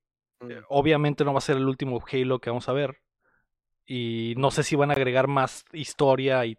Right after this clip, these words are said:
Speaker 1: o trama con D L Cs, pero,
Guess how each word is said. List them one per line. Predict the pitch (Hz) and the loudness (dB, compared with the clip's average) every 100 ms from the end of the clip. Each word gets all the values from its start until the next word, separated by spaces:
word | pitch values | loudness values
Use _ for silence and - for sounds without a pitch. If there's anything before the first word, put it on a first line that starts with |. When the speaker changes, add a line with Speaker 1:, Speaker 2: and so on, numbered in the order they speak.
| - | -12
Speaker 1:
o | - 117 110 | -4 -2 -2
trama | - 131 127 131 | 0 2 2 0
con | - 120 117 | 0 -2 0
D | 131 135 | 2 2
L | 139 | 2
Cs, | - 151 - - - | 2 0 0 -14 0
pero, | 139 127 123 123 | 2 4 4 2